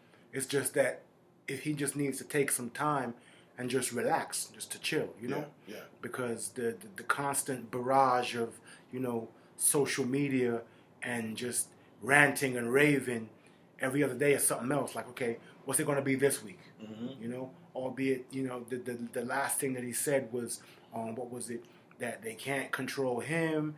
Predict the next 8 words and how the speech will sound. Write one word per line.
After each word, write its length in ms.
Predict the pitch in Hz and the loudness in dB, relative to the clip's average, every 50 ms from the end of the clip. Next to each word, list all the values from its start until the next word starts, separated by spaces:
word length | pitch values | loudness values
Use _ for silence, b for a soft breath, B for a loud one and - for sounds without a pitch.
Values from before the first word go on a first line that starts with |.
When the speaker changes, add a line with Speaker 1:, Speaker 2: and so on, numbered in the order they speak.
| B B B B B B - | B B B B B B -8
Speaker 1:
They 120 | 123 123 | -6 -6
can 200 | 120 - 131 120 | -4 -4 -6 -4
control 800 | 117 - 131 123 113 - - 135 123 120 117 117 113 113 110 107 - | -4 -4 -4 -4 -4 -4 -2 -2 0 0 0 0 -2 -4 -6 -10 -8
Shaq. 600 | - - - - - 160 156 151 151 147 147 - | -4 0 0 2 4 4 4 4 4 2 0 -2
They 100 | - 123 | -4 -6
can 200 | 123 - 120 120 | -6 -6 -6 -6
control 540 | 117 - 120 113 - - 127 117 117 110 104 - | -6 -6 -6 -6 -6 -6 -4 -4 -4 -4 -6 -8
Beyonce. 760 | 110 113 131 151 160 156 151 - - - 151 147 147 147 143 | -10 -8 -6 -2 -2 -2 -2 -2 -4 -2 -2 0 0 0 -2